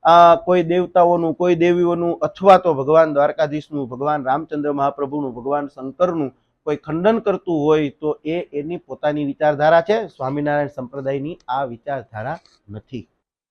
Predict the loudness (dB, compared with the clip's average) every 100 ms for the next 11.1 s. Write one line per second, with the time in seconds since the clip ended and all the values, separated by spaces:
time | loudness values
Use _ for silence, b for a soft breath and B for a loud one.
0 | _ _ 2 4 6 4 4 2 -2 -2
1 | 0 4 4 4 2 2 -2 -2 0 4
2 | 4 2 0 -2 -2 -6 -6 _ _ _
3 | _ -2 4 4 4 4 0 -2 _ _
4 | -2 0 2 2 0 0 0 0 0 0
5 | 0 0 2 4 4 2 -2 -4 0 0
6 | 2 2 0 -4 -6 -8 _ _ 0 0
7 | 0 0 0 -2 -6 -4 -4 -2 2 6
8 | 6 4 -4 _ _ _ 0 6 10 10
9 | 8 6 -4 0 4 6 6 6 6 6
10 | 2 0 0 -2 -4 -4 2 2 6 4